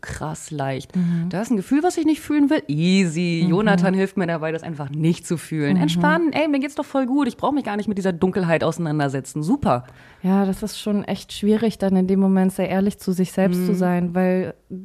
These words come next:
Speaker 2: in dem Moment war ich natürlich einfach nur dankbar dafür, dass mir etwas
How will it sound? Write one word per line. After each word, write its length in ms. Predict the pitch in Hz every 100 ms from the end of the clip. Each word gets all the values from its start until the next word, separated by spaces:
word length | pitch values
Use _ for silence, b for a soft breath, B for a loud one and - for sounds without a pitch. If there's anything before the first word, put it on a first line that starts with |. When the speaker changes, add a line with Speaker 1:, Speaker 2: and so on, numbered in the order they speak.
| - _ _ -
Speaker 2:
in 160 | 190
dem 140 | 196 202
Moment 400 | 202 196 196 190
war 80 |
ich 100 | 190
natürlich 380 | 202 190 196 196
einfach 240 | 185 196 190
nur 100 | 185
dankbar 360 | 180 196 214
dafür, 340 | 196 190 - 185
dass 300 | 185 - - b b b b -
mir 180 | 190
etwas 640 | - - 180 180 - -